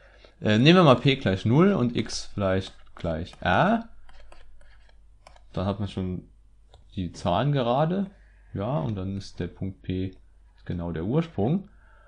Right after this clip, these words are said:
Und nun kann man sich Intervalle anschauen, die diese null umgeben. Ja, zum Beispiel machen wir mal P von, äh, Delta P von dem Intervall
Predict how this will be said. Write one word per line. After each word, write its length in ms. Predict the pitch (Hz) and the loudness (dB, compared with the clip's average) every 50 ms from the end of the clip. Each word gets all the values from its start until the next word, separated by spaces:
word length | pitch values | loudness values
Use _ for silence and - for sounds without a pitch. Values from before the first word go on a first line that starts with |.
| - - | -6 2
Und 120 | 170 160 | 6 8
nun 100 | 170 170 | 8 8
kann 160 | 160 165 156 156 | 8 8 8 8
man 160 | 156 147 131 | 6 6 4
sich 160 | 135 131 - | 2 0 2
Intervalle 440 | 127 120 120 95 95 101 120 123 - | 4 4 6 6 8 8 8 6 6
anschauen, 540 | 101 98 98 - - 101 95 101 110 110 - - - - - - | 4 0 0 -2 0 0 0 0 0 -2 -6 -10 -20 -16 -8 -4
die 120 | 101 92 | -2 -2
diese 400 | 90 90 87 90 90 90 87 90 - - - | 0 0 0 0 2 0 0 -2 -4 -12 -8
null 340 | - 85 80 85 90 95 92 | -4 -2 0 2 2 2 0
umgeben. 640 | 87 101 101 85 - 78 69 69 69 65 - - - - - - - | 0 0 -2 0 0 0 0 0 0 -2 -4 -10 -10 -16 -20 -16 -10
Ja, 200 | - 80 85 95 | -6 -4 -4 -4
zum 160 | - - 104 80 | -2 -2 -2 2
Beispiel 560 | 76 71 78 - - - 87 85 82 80 - - - - - - - - | 2 2 2 0 -2 -2 0 0 0 -2 -4 -16 -20 -20 -20 -20 -14 -10
machen 340 | 87 82 80 87 92 82 80 | -6 -6 -4 -4 -4 -4 -4
wir 80 | 80 | -4
mal 400 | 80 80 80 78 76 76 76 80 - - - - - - - - - - | -2 -2 -2 -2 -2 -2 -4 -6 -8 -12 -18 -20 -20 -20 -20 -20 -20 -14
P 340 | - - 82 82 85 85 | -10 -6 -4 -4 -4 -4
von, 720 | 85 - - - 82 78 78 80 80 80 80 80 80 82 - - - - | -6 -8 -10 -8 -6 -4 -4 -4 -4 -6 -6 -6 -8 -8 -10 -14 -12 -6
äh, 240 | 87 87 78 73 76 95 - - | -2 -2 -2 -2 -4 -6 -10 -8
Delta 240 | 85 85 82 85 85 | -8 -6 -6 -6 -8
P 360 | 85 - - - 85 85 85 | -10 -10 -8 -6 -6 -6 -6
von 400 | - - - - 92 92 92 90 | -8 -10 -6 -4 -4 -4 -2 -4
dem 120 | 90 82 | -4 -4
Intervall 560 | 82 82 82 82 78 85 90 98 98 101 101 | -6 -6 -6 -6 -2 -2 0 0 0 0 -2